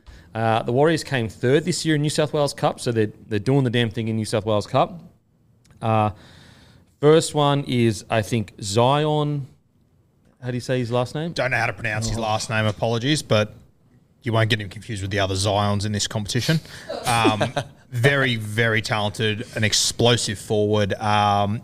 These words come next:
Speaker 1: Nu-,
Speaker 2: also
Speaker 1: like, kinda n-, nuggety, explosive, really short, sharp, fast footwork.
Speaker 2: Yeah. Uh, there's a guy that, uh, ru-, has an Instagram page called The Short Ball that if you are, if you're liking your junior rugby league, make sure you go check him out. I was talking to him about Zion last night. He rates him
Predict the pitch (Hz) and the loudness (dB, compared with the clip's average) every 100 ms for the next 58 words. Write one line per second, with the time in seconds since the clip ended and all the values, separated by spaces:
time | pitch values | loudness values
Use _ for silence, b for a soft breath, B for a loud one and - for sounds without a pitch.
0 | - 156 - 139 127 - 156 117 139 147 | -2 -2 0 -2 -4 -4 -4 -4 -6 -8
1 | 165 143 127 139 135 131 123 123 120 - | -8 -6 -2 -2 0 0 -2 -4 -8 -10
2 | - 123 120 - 117 95 - - 123 143 | -2 2 2 2 -2 -2 -12 -10 0 0
3 | 127 - 131 - - 123 - 120 113 117 | 0 -2 -4 -4 -4 -4 -4 -2 -2 -2
4 | - 123 123 107 - - 123 101 - - | -4 -8 -6 -6 -8 -8 -6 -6 -8 -16
5 | B B 127 139 139 127 160 160 156 135 | B B 2 2 2 6 8 8 4 -2
6 | 135 131 131 131 131 123 113 127 117 120 | -2 2 4 2 2 -2 -4 -4 -2 -4
7 | - 123 113 123 113 - 123 107 113 - | -2 -4 0 0 0 -4 -6 -4 -2 0
8 | 135 127 - 143 147 131 117 123 117 117 | 4 2 4 4 6 4 2 2 4 6
9 | 113 113 107 110 120 113 113 113 113 101 | 6 2 0 -2 0 4 2 2 -8 -8
10 | 113 107 107 101 107 113 107 117 113 113 | -4 0 0 0 0 0 0 0 0 0
11 | 104 98 - 110 117 107 110 101 98 117 | 2 0 0 0 0 2 4 2 2 0
12 | 107 104 98 98 98 101 101 95 98 95 | 0 -2 0 0 0 0 0 0 0 0
13 | 110 104 104 98 - 98 | 0 0 2 0 -2 -6